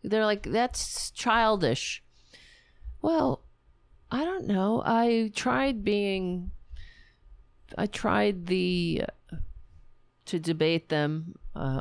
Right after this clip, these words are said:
on the field of ideas equally. I tried to discuss with them.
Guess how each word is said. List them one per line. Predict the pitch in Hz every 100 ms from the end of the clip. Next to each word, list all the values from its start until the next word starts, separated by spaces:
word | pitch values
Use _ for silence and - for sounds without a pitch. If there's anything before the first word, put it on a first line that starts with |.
| -
on | 156
the | 160
field | - 175 165
of | 160
ideas | 147 151 139 143 147 143 139 - _ -
equally. | 160 151 - 151 139 143 170 - - - - - - - -
I | 185
tried | 175 190 180 185 -
to | 170
discuss | 170 - - - 139 151 - - - -
with | 147 -
them. | 143 151 156